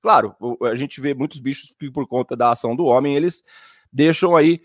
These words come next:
de existir realmente, mas por pura maldade aí do ser humano, que não, não tem limites, não tem, é, é, é essa naturalidade que a perfeição pede, né?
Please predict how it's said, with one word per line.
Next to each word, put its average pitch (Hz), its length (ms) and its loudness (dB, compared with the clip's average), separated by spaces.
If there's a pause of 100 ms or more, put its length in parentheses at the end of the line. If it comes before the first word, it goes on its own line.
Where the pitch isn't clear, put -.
(220)
de 135 80 -2
existir 165 340 -2
realmente, 170 400 4
mas 196 200 2
por 240 240 -4 (240)
pura 202 200 6
maldade 160 520 4
aí 156 80 0
do 160 80 -8
ser 170 160 0
humano, 165 260 0
que 196 140 -12
não, 220 180 -4
não 220 160 -2
tem 208 160 4
limites, 180 400 -4
não 170 140 -6
tem, 190 280 -2 (720)
é, 151 460 6
é, - 280 4
é - 120 -12
essa 170 520 4 (120)
naturalidade 147 1000 2 (300)
que - 80 0
a 143 80 4
perfeição 151 600 0
pede, 135 480 2
né? 143 200 -2